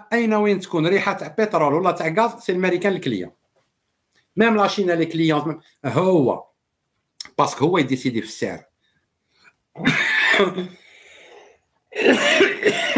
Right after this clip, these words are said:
كاين ناس مازالوا يمنوا بالغولة. لا شين ولا شين تواجه الماريكان. عندها ثلاث أسابيع.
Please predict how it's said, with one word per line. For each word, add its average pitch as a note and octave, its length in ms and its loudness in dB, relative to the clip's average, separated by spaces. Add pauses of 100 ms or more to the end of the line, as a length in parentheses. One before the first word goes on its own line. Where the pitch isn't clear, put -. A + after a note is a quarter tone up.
(1300)
كاين G#3+ 240 4
ناس B3+ 280 2 (1400)
مازالوا F3 360 4
يمنوا E3+ 240 2
بالغولة. C3 500 0 (2750)
لا A3 140 0
شين B3+ 280 2
ولا C4 200 2
شين C4 240 -2
تواجه B3 340 0
الماريكان. B3+ 680 0 (1600)
عندها G#3 1120 2
ثلاث C4 260 2
أسابيع. E3+ 760 0